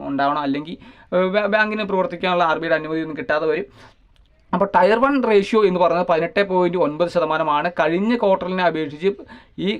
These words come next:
ഏഹ്, ക്വാർട്ടറിലേക്ക് വന്നപ്പോൾ പ-, പതിനെട്ട് പോയിന്റ്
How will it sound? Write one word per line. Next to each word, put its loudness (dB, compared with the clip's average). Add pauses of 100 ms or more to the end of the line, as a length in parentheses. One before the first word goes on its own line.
(140)
ഏഹ്, 2
ക്വാർട്ടറിലേക്ക് 0
വന്നപ്പോൾ -2 (120)
പ-, 2 (440)
പതിനെട്ട് -2
പോയിന്റ് -2